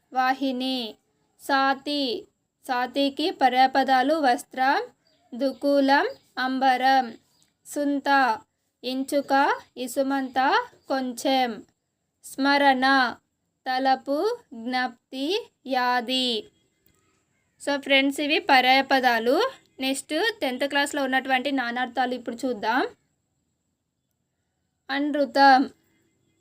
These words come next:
అనృతం అంటే అసత్యం అని ఇందాకే పర్యాయపదాల్లో వచ్చిందండి. అనృతం. నానార్థాలు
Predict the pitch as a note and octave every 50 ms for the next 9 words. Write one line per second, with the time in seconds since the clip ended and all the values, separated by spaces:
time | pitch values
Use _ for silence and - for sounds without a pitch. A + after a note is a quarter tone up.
0 | _ B3+ B3 B3+ C4 C4 C#4+ C#4 C#4+ D4 C#4+ C#4+ C#4 C4 C4 C4 D4 C#4 C4 C4
1 | - C#4 C4 A#3+ A#3 - C4+ C4 B3 B3+ B3 B3+ C#4 C#4 B3 B3 B3+ B3 B3 A#3+
2 | C#4+ C#4+ C#4 C4+ B3+ A#3+ B3 B3+ B3+ B3+ C4 B3+ B3+ B3+ B3+ C4 A#3+ A#3 A3 -
3 | - B3 B3 B3 A#3+ A3+ A3 G#3+ A3 B3 C#4+ G#4 B4 B4 - _ _ _ _ _
4 | _ _ - B3 C4 C4+ C4 C4+ C#4+ C#4+ C#4 C#4 - C#4 C#4 C4+ B3+ A3+ - -
5 | A#3+ A#3+ B3 B3+ C4 C4 C4+ C4+ - C#4 C4+ B3+ B3 B3+ C4 D4+ G#4+ B4+